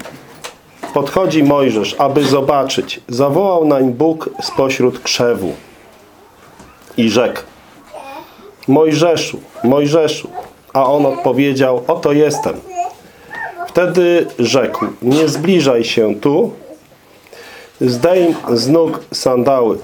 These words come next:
swoje”. „Bo miejsce, na którym stoisz, jest ziemią świętą”.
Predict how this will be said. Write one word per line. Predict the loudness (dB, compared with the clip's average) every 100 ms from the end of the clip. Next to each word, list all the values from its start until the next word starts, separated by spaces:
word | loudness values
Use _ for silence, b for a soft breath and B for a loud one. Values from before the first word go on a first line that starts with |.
| -8
swoje”. | -6 -2 0 2 4 4 2 -2 -10 -18 -16 -18 -20 -20 B B B B B B
„Bo | -2 0 2 2 4
miejsce, | 4 2 0 -4 -4 0 2
na | 2 0
którym | 0 0 2 2
stoisz, | -2 0 0 2 0 0 2
jest | 4 2 0 -8 -16 -10
ziemią | -4 0 2 4 2 0 -4 -20 -20 -12
świętą”. | -10 -4 0 0 0 -4